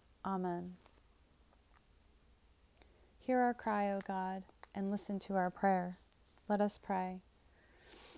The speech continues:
Our Creator in heaven, hallowed be your name.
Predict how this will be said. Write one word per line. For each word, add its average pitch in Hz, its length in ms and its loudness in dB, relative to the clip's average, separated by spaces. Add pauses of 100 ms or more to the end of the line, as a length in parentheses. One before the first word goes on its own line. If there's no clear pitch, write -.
(340)
Our 233 100 0
Creator 240 460 2
in 220 140 0
heaven, 214 560 -2 (140)
hallowed 220 440 0
be 220 100 2
your 208 220 -2
name. 185 420 -6